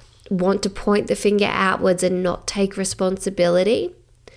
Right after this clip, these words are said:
But if you're craving a certain feeling for your next version of yourself,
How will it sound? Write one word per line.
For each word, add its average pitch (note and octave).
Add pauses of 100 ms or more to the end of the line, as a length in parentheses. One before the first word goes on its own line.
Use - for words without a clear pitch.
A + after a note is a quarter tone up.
(340)
But G#3+
if G#3
you're A#3+
craving G3+
a F#3+
certain F3+
feeling F3+
for -
your F3
next E3+
version F3+
of F3+
yourself, A3+